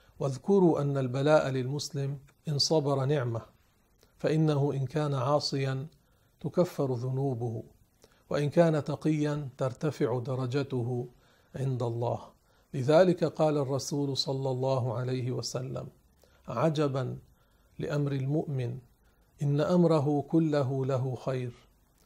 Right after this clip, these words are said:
وليس ذلك لأحد إلا للمؤمن. إن أصابته ضراء صبر، إن أصابته ضراء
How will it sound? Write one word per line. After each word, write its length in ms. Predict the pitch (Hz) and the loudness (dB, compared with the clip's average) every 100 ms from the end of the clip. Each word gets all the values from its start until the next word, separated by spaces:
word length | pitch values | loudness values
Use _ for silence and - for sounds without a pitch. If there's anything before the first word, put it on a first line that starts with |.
| _ | _
وليس 560 | 143 135 139 151 - 165 | -2 0 2 2 0 0
ذلك 680 | 143 123 135 143 143 139 147 | 0 0 0 2 0 -4 -4
لأحد 600 | 135 143 147 - 143 131 139 135 - | -4 -2 -4 -4 -4 -4 -4 -6 -4
إلا 500 | 156 151 147 147 147 | -4 -2 -2 -2 -2
للمؤمن. 640 | 143 139 127 - 127 123 127 _ _ _ _ _ _ _ _ _ _ _ - | -2 -4 -6 -6 -8 -10 -12 _ _ _ _ _ _ _ _ _ _ _ -4
إن 100 | 160 | -2
أصابته 720 | 170 165 - 160 175 190 - 160 | 0 0 4 4 4 0 -2 -2
ضراء 720 | 139 143 139 156 156 160 180 - _ _ | 0 0 0 2 2 0 -4 -10 _ _
صبر، 460 | - 175 151 131 120 _ _ _ _ _ _ _ _ _ _ _ _ _ - | -6 -2 -2 -4 -10 _ _ _ _ _ _ _ _ _ _ _ _ _ -12
إن 120 | 156 | -8
أصابته 760 | 143 139 143 131 151 151 139 127 | -6 -4 -2 -2 -2 -4 -8 -6
ضراء 640 | 127 135 131 147 143 143 | -4 -2 0 0 0 -2